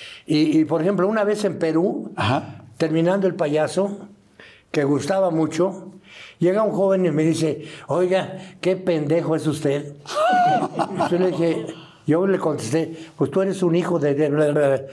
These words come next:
Speaker 1: completita se la solté. "¿Por qué me insulta?". "Porque me estás insultando".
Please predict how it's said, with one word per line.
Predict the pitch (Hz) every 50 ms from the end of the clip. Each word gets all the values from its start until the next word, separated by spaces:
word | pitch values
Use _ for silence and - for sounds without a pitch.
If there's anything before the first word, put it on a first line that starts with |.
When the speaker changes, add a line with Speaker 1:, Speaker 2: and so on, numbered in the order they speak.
| - - - -
Speaker 1:
completita | - 139 143 127 151 156 156 151 151 180 180 185 185 175 143
se | - 147 143
la | 135 131
solté. | - - 123 123 123 135 131 127 - - - - - - - - - - - - - - -
"¿Por | - 147 147
qué | 147 202 202
me | 196
insulta?". | 180 - 185 202 196 202 190 139 - - - - -
"Porque | - 165 - 175
me | 175 165
estás | - 220 208 -
insultando". | 175 165 - 160 170 160 185 196 202 202 196 190 190 202 -